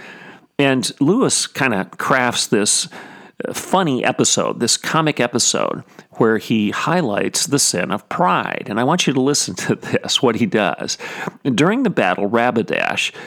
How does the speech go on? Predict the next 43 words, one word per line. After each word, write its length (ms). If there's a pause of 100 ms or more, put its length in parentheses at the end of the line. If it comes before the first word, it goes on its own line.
(280)
actually 340
ends 140
up 140
getting 320 (100)
captured. 680
So 120
he's 180
losing. 460
He's 240
losing 360
against 420
Narnia. 560 (600)
And 380 (100)
he's 240
hemmed 340
in 360 (540)
at 100
the 80
top 340
of 120
a 80
wall, 440 (220)
and 140
he 40
si-, 460
he 100
decides 380
he's 140
gonna 180
jump 380
down 260
into 160
the, 220
into 200
the 120
midst 360
of 100
the 80
battle. 540 (480)
And 200
he's 180
going 280
to 140